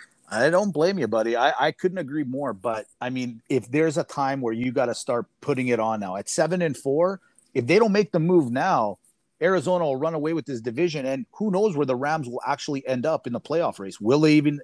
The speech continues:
end up in the playoffs? And that would be an absolute horrible, horrible season-ending way. If the Rams don't even make the playoffs, I mean, a lot of people had these guys pegged to win the Super Bowl, for God's sake. So,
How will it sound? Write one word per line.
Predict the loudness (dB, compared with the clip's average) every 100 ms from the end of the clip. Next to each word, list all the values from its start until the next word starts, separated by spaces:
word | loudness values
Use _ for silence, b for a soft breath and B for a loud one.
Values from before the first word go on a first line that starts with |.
| -2
end | 2 2
up | 0 -4
in | -2
the | -4
playoffs? | -2 0 0 0 -2
And | 0
that | 4 4
would | 4
be | 2 0 B B B -2
an | -2 -2 0
absolute | 2 2 0 -2 2 2 4 4 4 2 -2 -16 _ _ _ _ _ _ _ _ -18
horrible, | 2 6 8 6 4 -2 -2 _ _ _
horrible | -2 4 6 6 2
season-ending | -2 -2 -2 -2 -4 -4 -4 -4 -4
way. | -2 -2 -2 -6 b b
If | -2
the | 2
Rams | 2 2 2 2
don't | 0
even | -2
make | -4 -6
the |
playoffs, | -6 -2 0 -2 -4 -8
I |
mean, | -6 -4
a |
lot | -4
of | -4
people | -2 0
had | -2 -4
these | -6
guys | -6 -4
pegged | -6 -4
to | -4
win | -4
the | -6
Super | -4 -4 -2
Bowl, | -4 -6
for | -8
God's | -8 -8 -8
sake. | -10 -10
So, | 4 6 6